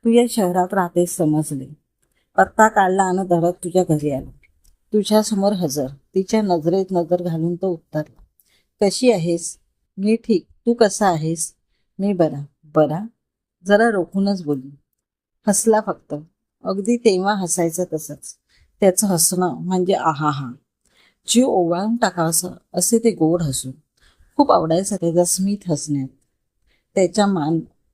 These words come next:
त्याच्या मनातले भाव थेट तिच्या काळजात रुतायचे. आजही तीच स्टाईल, तोच समंजसपणा. बराच वेळ इकडे तिकडच्या बो-, बोलण्यात गेला.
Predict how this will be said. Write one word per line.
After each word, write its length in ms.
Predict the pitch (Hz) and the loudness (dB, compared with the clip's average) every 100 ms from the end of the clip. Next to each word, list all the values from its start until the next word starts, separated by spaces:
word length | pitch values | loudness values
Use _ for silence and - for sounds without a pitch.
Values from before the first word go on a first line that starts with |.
| _ _ _ - | _ _ _ 0
त्याच्या 340 | 190 180 220 | 0 4 2
मनातले 580 | 214 151 160 175 - 202 | 2 0 0 0 0 -2
भाव 300 | 175 156 156 | -2 -4 -6
थेट 420 | - 220 202 196 | -4 0 0 2
तिच्या 240 | 196 180 185 | 0 2 2
काळजात 460 | 156 147 147 170 170 | 2 2 0 -2 -2
रुतायचे. 560 | 156 147 147 - 151 _ _ _ _ _ _ _ | -8 -10 -12 -14 -20 _ _ _ _ _ _ _
आजही 480 | 165 175 190 208 247 | -2 0 0 0 0
तीच 340 | 247 247 247 | 0 0 0
स्टाईल, 400 | - 165 156 143 143 _ _ - | 0 0 -2 -6 -12 _ _ -2
तोच 200 | 202 214 | -2 -2
समंजसपणा. 800 | 190 170 160 160 160 170 151 143 151 _ _ _ - | -2 0 2 0 -2 -4 -6 -6 -12 _ _ _ 0
बराच 360 | 180 185 202 | 4 4 2
वेळ 120 | 240 214 | 0 0
इकडे 300 | 180 180 180 | 0 -2 -2
तिकडच्या 460 | 180 190 180 202 | -2 -4 -2 -2
बो-, 220 | 180 175 - _ _ _ _ | -2 -4 -6 _ _ _ _
बोलण्यात 480 | 180 180 165 170 170 | -2 0 2 0 -2
गेला. 340 | 156 143 139 | -4 -6 -8